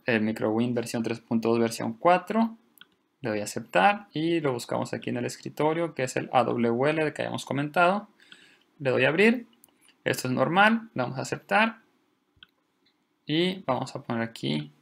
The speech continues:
los dos programas. Si se fijan, esto, este es el programa que hicimos ahorita en MicroWin.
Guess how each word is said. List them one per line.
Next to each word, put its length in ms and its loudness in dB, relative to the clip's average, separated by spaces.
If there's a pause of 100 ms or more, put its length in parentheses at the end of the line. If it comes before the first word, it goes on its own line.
los 180 -4
dos 140 -8
programas. 440 -4
Si 140 -10
se 160 -8
fijan, 340 0 (320)
esto, 400 2
este 60 2
es 140 -2
el 100 0
programa 400 4
que 340 0 (240)
hicimos 400 -2
ahorita 280 0
en 60 -4
MicroWin. 560 -2